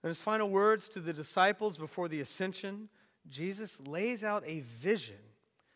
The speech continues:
for how the church is to make this proclamation. Now, we have to read it carefully because there's,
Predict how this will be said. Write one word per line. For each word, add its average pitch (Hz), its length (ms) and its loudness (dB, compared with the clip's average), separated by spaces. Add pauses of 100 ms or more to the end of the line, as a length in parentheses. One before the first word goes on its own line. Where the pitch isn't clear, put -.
(160)
for 139 140 -8
how 190 340 2
the 208 100 -2
church 147 400 -4
is 143 140 -14
to 139 80 -8
make 139 340 -4
this 135 220 -8
proclamation. 117 840 -8 (1600)
Now, 180 120 0
we 185 100 4
have 214 120 2
to 247 60 -2
read 240 100 2
it 220 60 -2
carefully 190 460 2
because 156 300 -4
there's, 180 180 -4